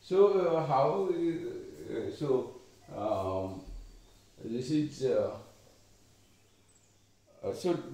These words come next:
distance d is already given. Okay. So distance d is already given, and, uh, you know, uh, n you found out.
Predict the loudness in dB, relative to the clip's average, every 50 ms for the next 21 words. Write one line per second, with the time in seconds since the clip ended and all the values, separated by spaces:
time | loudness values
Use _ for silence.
0 | -2 2 2 2 2 2 2 2 2 4 4 4 4 4 4 4 4 4 4 4
1 | 4 4 2 2 2 2 2 0 0 -4 -8 -16 -20 -14 -12 -10 -10 -8 -8 -8
2 | -10 -10 -12 -16 -20 -20 -20 -20 -20 -18 -12 -10 -8 -6 -4 -4 -4 -4 -2 -2
3 | -2 -2 -2 -2 0 0 0 0 -2 -4 -4 -4 -4 -4 -4 -10 -12 -8 -6 -4
4 | -2 -2 -2 0 0 -2 -2 -2 -2 -2 -2 -2 -2 -4 -6 -8 -12 -14 -10 -8
5 | -6 -4 -2 -2 0 0 0 -2 -4 -4 -4 -2 -2 -2 0 0 0 -2 -2 -4
6 | -6 -6 -6 -6 -6 -4 -4 -4 -4 -2 -2 -2 0 2 2 4 6 6 6 6
7 | 6 4 2 0 0 0 0 -2 -4 -8 -10 -8 -6 -4 -4 -2 -2 0 0 0
8 | 0 -4